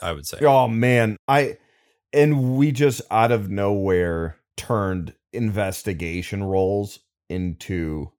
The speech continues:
Speaker 2: like, a total inside joke. 'Cause we would, we would succeed so hard on the
Speaker 1: <laughs>
Speaker 2: instigation, instigation, investigation <laughs> checks,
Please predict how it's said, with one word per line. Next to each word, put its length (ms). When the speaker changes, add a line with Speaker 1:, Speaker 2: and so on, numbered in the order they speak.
Speaker 2:
like, 340
a 60
total 400
inside 520
joke. 400
'Cause 360
we 340
would, 320
we 440
would 200
succeed 960
so 640
hard 500
on 600
the 160
Speaker 1:
<laughs> 20
Speaker 2:
instigation, 760
instigation, 840
investigation 1300
<laughs> 80
checks, 580